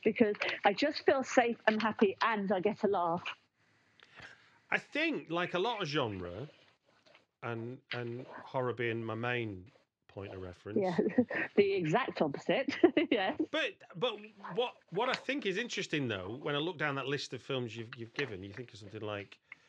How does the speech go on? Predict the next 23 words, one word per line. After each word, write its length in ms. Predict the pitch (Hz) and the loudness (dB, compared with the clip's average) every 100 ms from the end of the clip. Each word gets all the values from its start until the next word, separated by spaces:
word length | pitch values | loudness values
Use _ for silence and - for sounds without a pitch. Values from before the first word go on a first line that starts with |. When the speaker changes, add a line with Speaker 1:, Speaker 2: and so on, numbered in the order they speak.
| _ _ | _ _
Speaker 2:
The 80 | - | -8
Apartment 800 | 113 - 120 113 - _ 85 101 - _ - _ - _ | -8 -4 -4 -2 -6 _ -16 -14 -16 _ -20 _ -20 _
or 400 | - 101 98 95 - | -8 -6 -6 -8 -6
Knocked 420 | 117 117 - - | -6 -6 -10 -8
Up 180 | 101 87 | -8 -8
or 120 | 95 | -12
Bridesmaids, 920 | 101 117 110 101 90 73 76 90 - - - - - _ _ _ - | -2 -2 -2 -6 -18 -20 -20 -20 -20 -20 -20 -20 -20 _ _ _ -14
to 100 | 117 | -10
name, 260 | 107 104 107 - | -8 -8 -10 -10
to 80 | 107 | -6
name 340 | 107 107 104 _ | -6 -6 -12 _
three 220 | - 123 107 | -6 -4 -4
that 140 | 104 | -6
stand 260 | - 113 107 | -4 -2 0
out 160 | 104 | -2
that 80 | 101 | -2
I 100 | 110 | -2
re-, 200 | 104 113 - | -2 -6 -8
that 120 | 117 | -6
I 100 | 120 | -4
really 260 | 110 107 107 | -4 -4 -2
like 200 | 107 107 | -4 -4
myself, 640 | 101 - 139 85 87 - | -8 -2 -2 -4 -10 -20